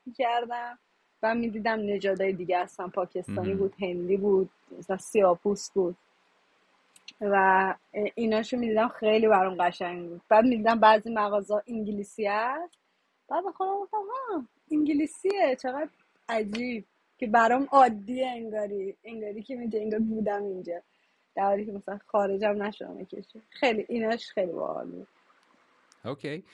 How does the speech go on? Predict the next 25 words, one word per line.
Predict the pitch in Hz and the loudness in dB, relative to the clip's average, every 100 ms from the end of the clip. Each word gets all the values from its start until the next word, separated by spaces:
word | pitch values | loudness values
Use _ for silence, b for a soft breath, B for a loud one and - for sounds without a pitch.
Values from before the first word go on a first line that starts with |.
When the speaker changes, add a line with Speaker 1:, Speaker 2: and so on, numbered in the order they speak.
| b b - | b b -6
Speaker 2:
آم، | 123 127 131 123 | -2 2 2 0
از | 135 135 | -4 -4
جمعیت | 127 139 139 156 214 | -2 -4 -4 -6 -6
ایرانی | 202 156 151 | -4 -2 -2
اونجا | 170 156 | -4 -4
برام | 143 123 120 117 | 0 0 0 -2
بگو، | 113 113 110 - - | -4 -6 -10 -12 -10
آ، | 110 110 110 | -6 -4 -4
دانشجوی | 104 117 117 - 143 | -2 -2 -2 -4 -4
ایرانی | 131 123 | -4 -6
زیاده | 135 127 147 113 | -6 -6 -6 -6
تورین؟ | - 113 139 208 _ | -8 -8 -8 -10 _
دوستی | - 117 - | -8 -4 -2
اینا | 113 | 2
پیدا | 233 254 | 6 6
Speaker 1:
خیلی. | 226 | 4
Speaker 2:
کردی؟ | 170 117 110 120 139 156 _ | 2 -2 -4 -6 -10 -12 _
Speaker 1:
اه، | 190 196 196 185 | -2 2 2 0
خیلی. | - 214 190 170 165 - - - | 0 0 0 -2 -8 -12 -16 -6
نه، | 208 202 180 254 349 339 - | -2 0 0 0 0 -2 -2
دوست | 330 330 - | 0 0 6
داره | 233 214 | 8 8
پیدا | 208 170 | 2 -6
کردم. | 160 _ _ _ - 233 208 285 285 | -10 _ _ _ -14 -8 -2 -2 -2
Speaker 2:
مهم. | - 226 226 | -2 -2 -2